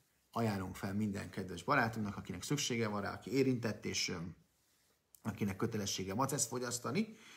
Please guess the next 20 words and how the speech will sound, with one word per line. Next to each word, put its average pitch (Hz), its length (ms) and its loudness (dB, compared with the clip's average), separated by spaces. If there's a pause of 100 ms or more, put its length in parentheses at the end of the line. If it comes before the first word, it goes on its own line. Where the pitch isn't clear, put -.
(360)
Öm, 110 1600 6 (580)
a - 80 -10
pészák 131 560 4
pont 104 320 -2
hu-n, 123 640 4 (960)
öm, 95 640 -4
aki - 180 -6
szeretne 110 800 2 (140)
rendelni 110 840 4
maceszt, 127 640 2
tegye 95 260 -2
meg. 113 480 0 (680)
É, 90 800 -6 (160)
megnézem 92 420 -6
én 92 60 -6
is, - 120 -4
hogy 85 100 -6
működik - 440 -8
az - 160 -6
oldal. 107 520 2